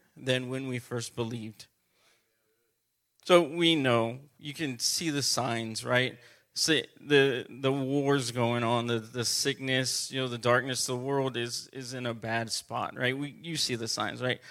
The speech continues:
Our salvation is nearer than, than when we first believed. We know that. Um, so when, uh, you see the word time, it means occasion or se-, uh, season. High time means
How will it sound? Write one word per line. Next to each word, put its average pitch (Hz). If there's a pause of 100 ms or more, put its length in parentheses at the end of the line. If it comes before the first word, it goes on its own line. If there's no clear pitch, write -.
(160)
Our 147
salvation 139
is 113
nearer 123
than, 117
than 123
when 123
we 120
first 120
believed. 117
We 131
know 127
that. 113 (1700)
Um, 151 (540)
so 156 (640)
when, 151
uh, 143 (240)
you 160
see 175
the 151
word 147
time, 139
it 139
means 135
occasion 131
or 120
se-, 127 (100)
uh, 120
season. 120 (380)
High 190
time 151
means 139